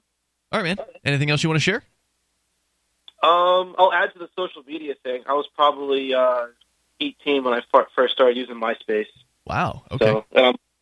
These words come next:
Speaker 2: thirty-two now, so <laughs> it's been a
Speaker 1: Oh,
Speaker 2: long
Speaker 1: okay, so
Speaker 2: time.
Speaker 1: you've been on for a long time. Well, what's your experience been?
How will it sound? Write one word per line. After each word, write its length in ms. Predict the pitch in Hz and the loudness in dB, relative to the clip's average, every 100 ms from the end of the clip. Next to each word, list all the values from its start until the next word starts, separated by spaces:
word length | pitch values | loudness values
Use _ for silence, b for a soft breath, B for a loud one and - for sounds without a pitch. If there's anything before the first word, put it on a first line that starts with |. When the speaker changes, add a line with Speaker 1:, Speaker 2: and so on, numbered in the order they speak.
| _ | _
Speaker 2:
thirty-two 480 | 147 147 131 - 143 | 4 4 0 -6 -6
now, 340 | 127 113 110 - _ - | -6 -8 -8 -12 _ -12
so 240 | 98 104 - | -10 -12 -16
<laughs> 60 | |
it's 360 | 143 156 - - | -6 -4 -6 -4
been 100 | 143 | 2
a 60 | 127 | 4
Speaker 1:
Oh, 40 | |
Speaker 2:
long 120 | 127 127 | 4 2
Speaker 1:
okay, 100 | 117 | 0
so 80 | 120 | 0
Speaker 2:
time. 60 | |
Speaker 1:
you've 80 | 110 | 0
been 80 | 170 | -2
on 140 | 135 | -2
for 100 | 127 | -2
a 60 | 117 | -2
long 240 | 127 147 | 0 0
time. 320 | 135 113 98 127 | 0 -2 -2 -2
Well, 260 | 160 170 | 0 0
what's 200 | 180 180 | -2 -2
your 120 | 202 | -2
experience 520 | 185 - 202 208 127 - | -2 -2 0 0 -2 -2
been? 220 | 90 | -4